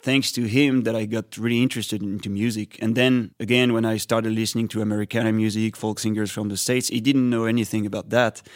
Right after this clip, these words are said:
And that's when I felt like, you know, uh, I, I, I took some emancipation from my brother's, uh, musical tastes. I wouldn't say it's directly because of my parents and family that I'm now doing music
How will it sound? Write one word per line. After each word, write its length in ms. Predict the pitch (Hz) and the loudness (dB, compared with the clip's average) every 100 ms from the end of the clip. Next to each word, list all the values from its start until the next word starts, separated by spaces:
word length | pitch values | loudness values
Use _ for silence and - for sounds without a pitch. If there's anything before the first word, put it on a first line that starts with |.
| - - | -20 -8
And 100 | 113 | -2
that's 180 | 113 - | -2 2
when 140 | 120 | 2
I 100 | 117 | 2
felt 300 | 107 123 117 | 2 0 2
like, 340 | 113 113 - | -2 -6 -12
you 80 | 120 | -4
know, 260 | 113 117 104 | -2 -2 -2
uh, 220 | 113 107 - - | -4 -6 -10 -8
I, 340 | 95 92 98 _ _ | -6 -4 -8 _ _
I, 80 | 107 - | -16 -12
I 80 | 107 | -10
took 280 | 107 131 117 | -4 -4 -2
some 200 | - 113 | -2 2
emancipation 720 | 117 120 - 107 139 - 117 | 4 4 2 4 4 6 0
from 160 | 110 107 | 0 -2
my 100 | 107 | 0
brother's, 500 | 110 110 113 110 104 | 0 0 0 -2 -2
uh, 220 | 101 104 | -2 0
musical 400 | 117 127 117 113 | 0 0 0 -4
tastes. 460 | 104 127 127 - - - | 0 2 2 -2 -8 -6
I 80 | - | 4
wouldn't 300 | 143 202 190 | 6 8 6
say 240 | - 170 156 | 4 4 4
it's 380 | - - - - - | 2 -4 -6 -10 -2
directly 520 | 117 127 156 151 147 | 4 6 6 4 2
because 480 | 135 131 131 117 - | 2 2 0 0 -6
of 180 | 113 120 | -6 -2
my 160 | 117 | -2
parents 540 | 110 117 120 127 131 127 | 2 2 4 4 2 -2
and 120 | 113 | -4
family 440 | - 120 131 139 | 0 0 2 2
that 160 | 135 120 | 0 -2
I'm 220 | 117 113 | -2 -2
now 160 | 110 110 | -2 -2
doing 340 | 113 120 120 | -2 0 0
music 560 | 113 120 139 151 - | 0 0 -2 -4 -10